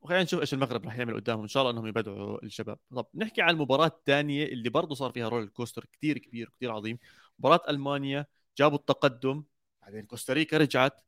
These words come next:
بمرحلة من المراحل كانت اتنين واحد، اتنين واحد، والتنين اللي متأهلين كانوا اليابان وكوستاريكا. اسمع، جد عم بحكي بهاي الربع ساعة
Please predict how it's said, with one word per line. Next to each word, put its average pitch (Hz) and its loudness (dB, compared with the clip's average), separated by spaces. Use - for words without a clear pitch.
بمرحلة 147 -2
من 131 -6
المراحل 139 -2
كانت 143 -6
اتنين 139 -2
واحد، 139 0
اتنين 120 -4
واحد، 123 0
والتنين 156 2
اللي 165 2
متأهلين 147 0
كانوا 165 2
اليابان 139 6
وكوستاريكا. 110 -4
اسمع، 127 0
جد 127 0
عم 113 0
بحكي 110 -8
بهاي 113 4
الربع 120 0
ساعة - -8